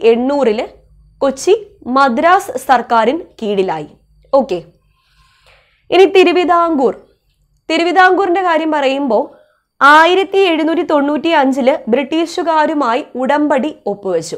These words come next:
ആയിരത്തി എഴുന്നൂറ്റി തൊണ്ണൂറ്റി അഞ്ചില്. ആയിരത്തി എണ്ണൂറ്റി അഞ്ചിലാണ് തിരുവിതാംകൂർ ബ്രിട്ടീഷുകാരുടെ ഒരു സൈനിക സഖ്യ രാജ്യമായിട്ട് മാറിയത്. സൈനിക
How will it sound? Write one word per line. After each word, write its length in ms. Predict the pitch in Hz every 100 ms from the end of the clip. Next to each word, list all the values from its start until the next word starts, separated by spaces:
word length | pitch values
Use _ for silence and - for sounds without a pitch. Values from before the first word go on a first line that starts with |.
| - _ _ _ 220 240
ആയിരത്തി 460 | 254 277 285 330 330 -
എഴുന്നൂറ്റി 480 | 233 247 269 262 269 - 240
തൊണ്ണൂറ്റി 480 | 226 240 247 240 311 -
അഞ്ചില്. 380 | 196 202 180 147 - _ _ _ _ _ _ _
ആയിരത്തി 680 | - 262 277 311 349 370 - 370 311
എണ്ണൂറ്റി 380 | 294 311 302 359 - 240
അഞ്ചിലാണ് 760 | 247 285 381 359 294 196 196 330 _ _ _ _ 269
തിരുവിതാംകൂർ 760 | 294 320 320 330 320 302 359 - - 226
ബ്രിട്ടീഷുകാരുടെ 920 | 269 285 349 370 381 330 302 294 311 294
ഒരു 120 | 262 - - -
സൈനിക 520 | 294 294 320 359 381 370 -
സഖ്യ 420 | 254 240 - 311 277
രാജ്യമായിട്ട് 640 | 220 208 254 202 175 262 294
മാറിയത്. 460 | 254 226 185 170 - _ _ _ -
സൈനിക 600 | - 277 294 320 330 330